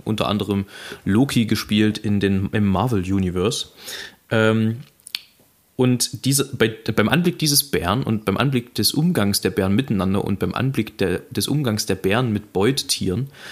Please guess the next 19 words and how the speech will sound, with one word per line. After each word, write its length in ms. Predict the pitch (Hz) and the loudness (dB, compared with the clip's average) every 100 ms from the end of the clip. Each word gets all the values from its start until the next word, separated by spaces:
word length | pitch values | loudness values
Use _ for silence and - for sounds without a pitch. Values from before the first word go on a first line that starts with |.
| - - - - - - - _ _ _ _ - | -16 -18 -18 -20 -20 -20 -20 _ _ _ _ -4
drängte 340 | 98 156 156 | 2 2 4
sich 140 | 147 | 2
mir 80 | 143 | 2
die 80 | 127 | 2
Frage 340 | 107 90 127 151 | 0 -2 0 0
auf, 180 | 135 123 | 0 0
wie 120 | 104 | 2
wir 140 | 143 | 2
eigentlich 180 | 147 156 | 2 0
dazu 300 | 143 127 - | 0 0 -2
kommen, 540 | 101 - 107 139 175 185 - - | -2 0 2 2 0 -4 -12 -2
Bären 400 | 101 120 143 147 | 0 2 0 0
zu 200 | - 117 | 0 2
unseren 280 | 131 123 110 | 2 2 0
Teddys 380 | 131 151 143 85 | 0 0 0 0
und 120 | 120 | 0
Kuscheltieren 580 | 156 139 104 - 90 87 | 2 2 0 0 0 0
zu 140 | 92 | -2
machen. 340 | 87 85 87 | -2 -4 -6